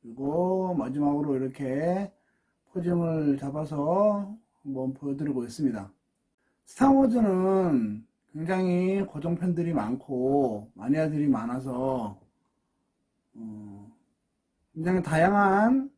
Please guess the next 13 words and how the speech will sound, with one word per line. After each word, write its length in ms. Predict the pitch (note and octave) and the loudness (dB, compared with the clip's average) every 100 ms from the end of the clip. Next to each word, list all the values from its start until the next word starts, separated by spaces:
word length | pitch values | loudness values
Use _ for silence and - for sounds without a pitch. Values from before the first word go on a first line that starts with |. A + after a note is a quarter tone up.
| _ _ | _ _
그런 920 | C3 B2+ C3+ D3+ D3+ D3+ D3 C#3+ C#3+ | -8 -4 -2 -2 -4 -6 -4 -4 -6
피규어들이 500 | - G3 F3+ E3+ E3 | -4 2 2 2 0
나와 300 | B2+ B2 D3 | 2 2 4
있는 180 | D3 | 4
걸 140 | C3+ C#3 | 4 0
알고 260 | B2 C3 | -2 -2
있는데요. 640 | A#2+ A#2+ A#2+ A2+ A#2 G2 - _ _ _ _ _ _ _ _ | 0 0 0 -2 -6 -8 -14 _ _ _ _ _ _ _ _
제가 260 | - F#3+ G#3 | -2 4 4
소장하고 500 | A#3 A3+ A#3+ A3+ G#3+ | 4 2 4 6 4
있는 220 | F#3+ F#3 | 2 0
스타워즈 420 | - F#3+ F#3 E3+ | -2 -2 0 0
멤버들은 1400 | F3 E3+ E3 D#3 C#3 C#3 D3 C#3 C#3+ D#3+ F#3+ G#3 A3+ A3+ - _ - A2 | 2 0 0 0 2 2 2 0 0 0 2 4 4 2 -2 _ -14 -6
요다와 880 | B2 C3+ C#3 C3 C#3 D#3+ F3+ G3 | -4 2 2 4 4 2 0 -2